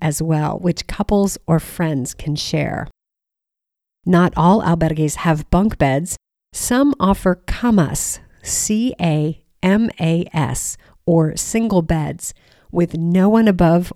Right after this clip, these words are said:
or below you. Some also have these cool cubicle-style beds, which you climb into and then close a curtain for privacy. If your plan is to stay in the albergues, you'll need to bring along a sleeping bag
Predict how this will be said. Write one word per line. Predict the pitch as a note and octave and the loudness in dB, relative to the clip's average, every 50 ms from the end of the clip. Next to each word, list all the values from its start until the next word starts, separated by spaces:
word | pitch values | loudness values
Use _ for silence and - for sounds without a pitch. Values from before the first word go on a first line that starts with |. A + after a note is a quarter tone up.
| _ | _
or | - E3 D#3+ | 2 2 4
below | D#3 D#3+ E3+ D#3+ E3 E3+ E3 E3 | 4 4 2 2 4 4 4 4
you. | E3+ D#3+ D3+ C#3+ - - - - _ _ _ _ _ _ _ _ _ _ _ _ _ _ _ _ - | 4 4 4 2 0 -2 -6 -10 _ _ _ _ _ _ _ _ _ _ _ _ _ _ _ _ -8
Some | - - F3+ F3 F3+ | -2 0 2 2 2
also | - - F3 F#3+ A3 - - G#3+ G3 | 2 2 2 2 2 4 4 6 6
have | E3+ F3 F3 E3+ F3 F3 | 6 6 4 2 0 0
these | - E3+ E3 D#3+ - | 0 0 0 0 -4
cool | - - - - G3+ G3 F#3+ F#3 F#3 E3 - _ - - | -10 -6 0 2 4 6 6 6 6 4 2 _ -10 -8
cubicle-style | - - A#3 B3+ A#3+ A#3 A3+ - - D#3 - - - D#3 D#3+ D#3+ E3 D#3+ D#3+ | 0 4 6 6 6 6 2 0 -2 -6 -6 -6 -4 -2 -2 0 0 0 0
beds, | D3+ E3 D#3+ D#3 C#3+ D3 D#3+ - | 0 0 0 0 0 -2 -4 0
which | E3 F3 E3+ - - - | 2 2 2 2 0 0
you | E3 D#3+ D#3+ D#3 | 2 2 2 2
climb | - - - - G#3+ G3+ G#3 G#3 A#3 A3 A3 | -2 -6 -4 0 0 2 2 2 4 4 4
into | A3 A3 A3 G3+ - - E3 D3+ D3 D3+ E3 - _ _ _ _ - | 6 6 4 4 2 0 0 0 2 0 -2 -4 _ _ _ _ -6
and | - F3 F3+ F3+ | -2 0 2 2
then | E3+ E3+ E3 E3 | 2 2 2 -2
close | - - - - F#3+ F#3 F#3+ F#3 | -4 -6 -2 2 2 2 2 2
a | E3 D#3+ | -2 -8
curtain | - - - G3+ F#3 - - D#3+ D3 C#3+ C#3+ C#3+ - | -8 -4 0 0 0 0 -2 -4 -4 -4 -6 -8 -6
for | - E3+ D3+ | -4 -4 -2
privacy. | - - - F#3+ F3 D#3+ D#3+ E3 D3 - - - - - - _ _ _ _ _ _ _ _ _ _ _ _ _ _ _ _ _ _ _ _ _ - | -2 -2 0 2 2 2 2 0 -4 -4 -6 -10 -10 -12 -16 _ _ _ _ _ _ _ _ _ _ _ _ _ _ _ _ _ _ _ _ _ 6
If | F#3+ G3+ - - | 6 6 6 6
your | G3 F3+ | 2 2
plan | - - F#3 E3+ F3+ F3+ F3 | 2 2 2 4 4 4 4
is | E3+ - - | 2 0 -2
to | - E3+ | -4 -4
stay | E3 - - - G3+ A#3 | -4 -2 0 2 4 4
in | B3+ B3 A#3 | 4 6 6
the | G#3+ | 4
albergues, | E3+ D3+ D#3+ D#3+ D#3 D3+ D#3+ - E3+ F#3 A#3 A#3 - - | 4 4 2 2 2 0 0 0 0 2 2 0 2 4
you'll | G#3 F#3+ F#3 | 4 4 6
need | F#3 F#3 G3+ A#3 C4+ - | 4 4 4 2 4 4
to | D#4 B3+ | 2 4
bring | - - G#3 G#3 F#3+ | 4 4 2 2 2
along | F3+ F#3 F3 D#3+ E3 E3+ E3+ - | 2 2 2 2 2 0 0 -2
a | - D#3+ D3+ | -4 -4 -2
sleeping | D#3+ - - - A3 A#3 A#3+ - C#4 C4+ C4 | -2 -4 -2 -2 -2 0 2 2 2 4 4
bag | A#3 G#3+ G#3+ G#3+ G#3+ G3+ | 2 2 0 0 -2 -4